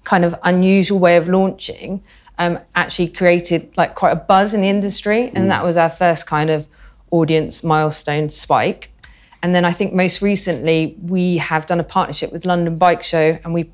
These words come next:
Speaker 1: put a stage, a Casquette stage at London Bike Show. And I think having clever partnerships, and by partnering with us, it meant they could have our audience similar way. Um, and I didn't quite understand the value of it, because by partnering with us, we upped the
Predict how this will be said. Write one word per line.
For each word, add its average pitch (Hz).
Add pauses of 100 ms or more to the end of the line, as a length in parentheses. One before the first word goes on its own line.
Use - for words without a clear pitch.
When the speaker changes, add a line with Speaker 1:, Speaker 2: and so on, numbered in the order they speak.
Speaker 1:
put -
a 170
stage, 190
a 165
Casquette -
stage 165
at -
London 165
Bike 165
Show. 170 (380)
And 180
I 170
think 202
having 196
clever 185
partnerships, 180 (440)
and 170
by 180
partnering 180
with 170
us, 165
it -
meant 165 (180)
they 160
could -
have 147
our 160
audience 175
similar 151
way. 165 (920)
Um, 165 (120)
and 170 (120)
I 185 (240)
didn't 175
quite -
understand 160
the 151
value 165
of 143
it, 151
because 160
by 165
partnering 170
with 170
us, 165
we 170
upped 185
the 175